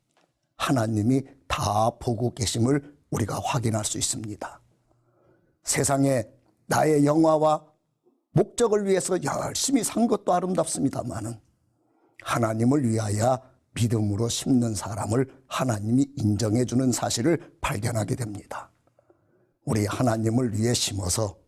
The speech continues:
하나님께서 거두게 하는 은혜를 누리시기를 바랍니다. 두 번째는 그렇다면 에녹처럼 하나님을 기쁘시게 하려면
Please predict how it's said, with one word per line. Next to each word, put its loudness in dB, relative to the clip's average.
하나님께서 -2
거두게 -4
하는 0
은혜를 0
누리시기를 -2
바랍니다. -8
두 -2
번째는 0
그렇다면 -2
에녹처럼 -2
하나님을 -2
기쁘시게 -4
하려면 0